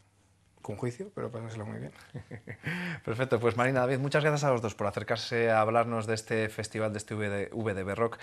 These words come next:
Speaker 2: que esperemos vuelva a ser un éxito, que el tiempo permita que se celebre con todos y cada una de, de, con todas y cada una de las actividades que están previstas y que salga todo muy bien para que el año que viene les podamos volver aquí a, a ver, hablándonos en este caso de una nueva edición.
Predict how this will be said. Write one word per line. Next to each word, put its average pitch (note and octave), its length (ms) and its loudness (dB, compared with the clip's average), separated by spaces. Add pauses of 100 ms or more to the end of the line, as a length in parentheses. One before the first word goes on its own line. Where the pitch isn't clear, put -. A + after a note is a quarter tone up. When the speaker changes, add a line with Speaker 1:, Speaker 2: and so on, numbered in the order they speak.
(160)
Speaker 2:
que - 80 -6
esperemos A2 400 2
vuelva A2+ 200 8
a - 20 4
ser A2 160 2
un A2 100 0
éxito, C3+ 400 2 (500)
que - 80 -10
el F#2+ 60 -8
tiempo A#2 240 -2
permita A2 380 -4
que G#2 80 -4
se - 80 -8
celebre G#2+ 420 0
con G#2+ 240 0
todos A#2 300 4
y G#2 80 -2
cada G#2 220 0
una G#2+ 420 0
de, F#2+ 340 0
de, F#2 200 -4
con F#2+ 120 -4
todas A2 220 4
y A2 60 2
cada G2+ 140 2
una G#2+ 120 0
de G2+ 80 0
las G2 100 -2
actividades G2+ 400 -2
que - 80 -8
están G2 180 -6
previstas G#2+ 600 -2
y G2+ 80 -6
que G2 100 -4
salga G#2 300 0
todo G#2+ 160 0
muy G2+ 100 -2
bien A2+ 160 -2
para G#2 220 2
que F#2 60 0
el F#2+ 40 0
año G#2 160 0
que G2 120 -2
viene B2+ 240 0 (220)
les G#2+ 120 -6
podamos G2+ 260 0
volver F#2+ 260 0
aquí D#3+ 300 -2 (340)
a, F2+ 520 -2
a F#2 40 -2
ver, F#2+ 400 2
hablándonos G2 520 -2
en G2 80 -8
este G2+ 160 -8
caso G#2+ 240 -2
de G#2 60 -2
una F2+ 180 -6
nueva F2+ 220 -4
edición. - 380 -14